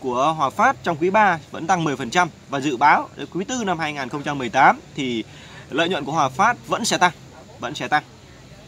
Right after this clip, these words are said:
à, khoảng mười phần trăm. Tuy vậy cái việc tăng mười phần trăm lợi nhuận,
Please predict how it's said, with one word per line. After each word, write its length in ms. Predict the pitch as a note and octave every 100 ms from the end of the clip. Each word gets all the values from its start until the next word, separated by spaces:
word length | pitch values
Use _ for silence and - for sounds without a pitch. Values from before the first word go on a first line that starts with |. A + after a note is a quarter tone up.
| - - - - -
à, 400 | - B2+ C3 C3
khoảng 220 | C3 A#2+ D#3+
mười 120 | F3
phần 140 | D#3
trăm. 160 | D#3+ F#3 - - - - - - -
Tuy 100 | A3+
vậy 160 | G3+
cái 140 | F3 B3
việc 260 | A3 G3+
tăng 200 | A3+ A3
mười 100 | G#3
phần 180 | F3+ E3+
trăm 220 | G3+ G#3
lợi 140 | F3 D3
nhuận, 200 | E3